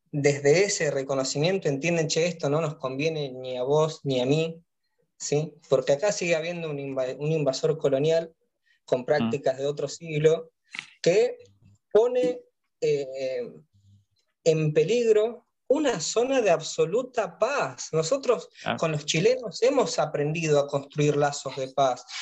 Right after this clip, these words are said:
Speaker 1: Nosotros con los brasileros hemos aprendido a construir lazos de paz. Con los uruguayos ni hablar, con los paraguayos después de lo terrible que les hicimos,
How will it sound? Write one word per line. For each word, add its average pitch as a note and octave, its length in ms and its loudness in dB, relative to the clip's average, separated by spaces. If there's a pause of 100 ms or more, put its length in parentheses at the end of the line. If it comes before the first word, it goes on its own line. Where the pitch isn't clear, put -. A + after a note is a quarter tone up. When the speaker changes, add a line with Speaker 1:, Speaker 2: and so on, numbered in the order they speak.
(100)
Speaker 1:
Nosotros G3+ 400 4
con D#3+ 160 0
los C#3+ 100 0
brasileros D#3+ 920 0
hemos A#3 320 2
aprendido E3 640 0
a C#3+ 100 -2
construir D#3+ 560 0
lazos D#3+ 380 -2
de B2 100 -10
paz. F#3 540 -4 (440)
Con D3 180 0
los C#3+ 180 -4
uruguayos D#3 640 -2
ni C#3+ 120 -8
hablar, G3 560 0
con D3 140 -2
los - 140 -4
paraguayos D3+ 600 0
después E3 480 -2
de C#3+ 160 -2
lo C3+ 180 2
terrible E3 600 0
que D3 120 4
les C#3+ 220 -2
hicimos, D3 800 -4